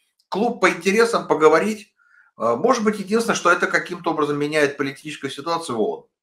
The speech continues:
Может быть, вот в этом смысле Путин добился успеха, что он создал достаточно большую группу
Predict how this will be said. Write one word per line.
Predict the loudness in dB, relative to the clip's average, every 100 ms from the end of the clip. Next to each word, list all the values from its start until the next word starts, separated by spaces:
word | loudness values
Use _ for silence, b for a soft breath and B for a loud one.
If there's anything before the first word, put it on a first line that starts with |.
| _ _ _ _ _ _ _ _ _
Может | 0 0 -2
быть, | -2
вот | 0 4
в | 4
этом | 4
смысле | -2 -4 -4 -4
Путин | -4 -4 2
добился | 4 4 2 -2 -6
успеха, | -2 4 4 2
что | -2 -2
он | 0
создал | -2 2 2 2
достаточно | -2 -2 -6 -6 -2
большую | -2 -2 -8 -6
группу | -6 -8 -12 -16